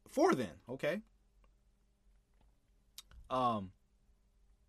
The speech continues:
the, these, they were to point to the lamb. They were typological.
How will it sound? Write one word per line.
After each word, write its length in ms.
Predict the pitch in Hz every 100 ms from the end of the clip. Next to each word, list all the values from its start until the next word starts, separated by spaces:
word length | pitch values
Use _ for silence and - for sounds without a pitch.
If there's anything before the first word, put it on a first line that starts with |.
| _ _ - - _ _ _ _ _ _ - _ _ -
the, 200 | 123 160 135
these, 340 | 151 135 - -
they 340 | 104 190 269
were 220 | 254 220
to 180 | 208 196
point 520 | - - 262 330 214 - _ _ _ _ _ -
to 120 | 180
the 120 | 143
lamb. 240 | 131 110 82 _ - -
They 120 | 190
were 120 | 208 180
typological. 920 | - 208 165 180 196 185 - 117